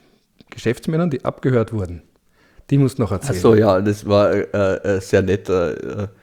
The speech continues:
Speaker 2: der Kollege des Vaters eines Freundes, wir sind wieder auf der Vorarlberger Sozialebene, hat einmal, äh, bei einem launigen Abend erzählt, dass er in, äh, der Zeit der Sowjetunion in, in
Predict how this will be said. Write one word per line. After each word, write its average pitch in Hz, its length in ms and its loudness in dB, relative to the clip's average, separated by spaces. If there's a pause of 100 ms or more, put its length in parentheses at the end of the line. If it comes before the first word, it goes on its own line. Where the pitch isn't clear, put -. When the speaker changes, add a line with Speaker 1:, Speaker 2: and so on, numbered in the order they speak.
(460)
Speaker 2:
der 92 180 0 (320)
Kollege 110 520 2
des 101 180 -4
Vaters - 360 -4
eines 90 240 -6
Freundes, 101 500 -6
wir - 80 -10
sind 92 200 -8
wieder 87 220 -2
auf 87 140 -6
der 92 120 -6
Vorarlberger 87 520 -4
Sozialebene, 95 880 -6 (560)
hat 98 180 -4
einmal, 90 460 0
äh, 87 500 -2
bei 90 80 -2
einem 90 160 -2
launigen 87 420 -4
Abend - 320 -6
erzählt, 87 420 -4
dass 87 180 -8
er 82 220 -2
in, 85 480 -6 (500)
äh, 82 260 -6 (320)
der 92 140 -8
Zeit 90 240 0
der 95 80 -8
Sowjetunion 90 920 -4
in, 82 440 -6
in 82 260 -8